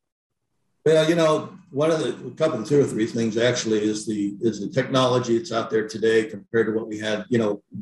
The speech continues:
twenty years ago, uh, with what we can see now, what we, that we couldn't see before.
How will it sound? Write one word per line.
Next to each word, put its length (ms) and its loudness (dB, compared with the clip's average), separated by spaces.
twenty 200 4
years 260 6
ago, 400 -2
uh, 240 2
with 200 2
what 180 0
we 80 4
can 160 0
see 240 0
now, 340 2
what 220 -2
we, 160 -8
that 140 4
we 100 2
couldn't 240 -2
see 220 2
before. 600 2